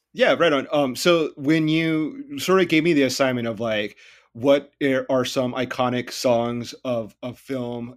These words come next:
you know, past, present, whatever. Um, one of the first things that came to my mind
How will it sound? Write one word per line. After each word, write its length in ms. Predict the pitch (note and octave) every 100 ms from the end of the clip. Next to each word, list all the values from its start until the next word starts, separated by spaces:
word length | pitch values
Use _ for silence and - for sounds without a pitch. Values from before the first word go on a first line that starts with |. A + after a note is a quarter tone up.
| C3
you 180 | A#2+ A2+
know, 260 | G#2+ G#2 -
past, 300 | C3 A#2+ -
present, 380 | B2+ A#2+ A#2 -
whatever. 420 | A2+ A2 A#2 A2 - - - _ E3
Um, 400 | D3 C3 C#3+ A#2+
one 180 | D#3
of 80 | F#3
the 80 | E3
first 280 | - D#3 -
things 180 | C3+ B2
that 100 | B2
came 220 | C#3 B2+
to 100 | C3+
my 140 | B2
mind 460 | A#2 A#2 A2+ A2+